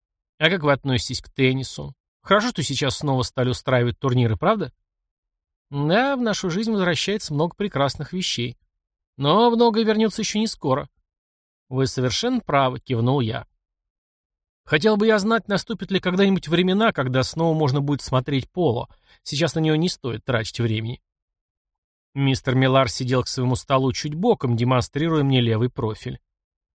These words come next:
Пока я мало что сказал, точнее, совсем ничего не сказал о его внешности. Возможно, это произошло потому, что сказать о ней почти нечего. Насколько я припоминаю, он был среднего роста, худощав, обладал смуглой кожей.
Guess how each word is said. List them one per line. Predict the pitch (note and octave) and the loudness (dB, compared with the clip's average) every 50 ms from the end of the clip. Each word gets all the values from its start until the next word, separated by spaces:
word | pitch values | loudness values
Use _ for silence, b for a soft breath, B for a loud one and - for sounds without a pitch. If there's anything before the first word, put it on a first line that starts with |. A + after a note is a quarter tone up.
| _ | _
Пока | - D3+ D3+ - F3+ F3 | 0 2 2 4 4 4
я | F#3 | 4
мало | G#3 A3+ F3+ A#2+ | 4 4 4 2
что | G2+ - - A#2+ | 0 -2 -6 -8
сказал, | - - - C#3+ C3+ C#3+ F#3+ A#3 G#3+ B2+ | -8 -2 0 0 2 2 4 2 2 2
точнее, | - - B2+ - - C3+ B2+ A2 | 0 -4 -4 -4 -2 -2 -2 -2
совсем | - - C3 A#2+ B2 - A#3+ B3 A#3+ | -2 -2 -2 -2 -2 -2 -2 -2 -2
ничего | A#3 G#3 - - A3+ | -2 -2 -2 -2 -2
не | G#3 G3+ | -2 -2
сказал | - - - G3 E3+ F3 F#3 F3 | -2 -2 -2 0 0 2 2 2
о | E3 | 2
его | D#3 D3+ D#3 | 2 0 0
внешности. | C#3 C3+ B2+ A2 G2+ - - - G2+ - - - C3+ C#3+ _ _ _ _ _ _ _ _ _ _ _ _ _ _ _ _ | 2 2 2 0 0 -2 -6 -8 -8 -10 -10 -12 -14 -16 _ _ _ _ _ _ _ _ _ _ _ _ _ _ _ _
Возможно, | - C3+ D#3 F#3 A3+ C4 C4 A#3 A#3+ | 2 2 4 4 4 2 2 2 2
это | G#3 - - | 0 -2 -4
произошло | - F#3+ F#3+ G3+ G3+ - - A3+ | -2 0 2 2 0 0 -2 -4
потому, | F#3 - G3 - G#3 G#3 A3+ C4+ | -4 -4 -2 0 0 2 2 0
что | B3 - - | -2 -4 -6
сказать | C#3 - - C#3+ C3+ D#3 F#3+ F#3 - | -8 -4 -2 0 0 2 0 0 0
о | G3 | 0
ней | F#3 F3 - | -2 -2 -2
почти | - D#3+ C3+ - - - E3+ | -2 -4 -4 -6 -6 -6 -4
нечего. | E3+ F3 C3+ A2 A2 - - A#2+ B2 - _ _ _ _ _ _ _ _ _ _ _ _ _ _ _ _ _ | -2 0 -2 -2 -4 -6 -6 -8 -8 -10 _ _ _ _ _ _ _ _ _ _ _ _ _ _ _ _ _
Насколько | C#3 C#3 C#3+ - - D#3 - - D3+ | 0 0 0 0 0 -2 0 0 0
я | C#3+ - | 0 0
припоминаю, | - C#3+ C3+ - D#3+ D3+ D#3+ E3 F3+ F#3+ G3 E3+ | 0 -2 -4 -2 -2 -2 0 2 2 4 4 4
он | C#3+ C3+ B2 | 2 2 0
был | C3 C3 | 0 -2
среднего | - - D3+ C#3 C3 A#2 B2 B2 C3 D3 | -2 0 0 0 2 2 2 2 2 2
роста, | F#3 A3+ B3 - - C#3 | 2 0 -2 -4 -6 -10
худощав, | - - C#3+ C3 A#2+ B2+ B2 - - - - A#3 B3 A#3 - | -8 -6 -4 0 0 0 0 0 -2 -2 0 0 0 0 -2
обладал | D#3 B2+ C3+ C3 C3+ C#3 F3+ F#3+ | -2 0 2 2 4 4 2 2
смуглой | - - - C#3+ C#3 A2+ B2+ C3+ D3+ | 0 0 -2 -2 0 2 2 0 0
кожей. | - - B2+ G#2+ G#2+ G2 A2 B2 C3 | 0 -2 -6 -4 -4 -4 -6 -6 -8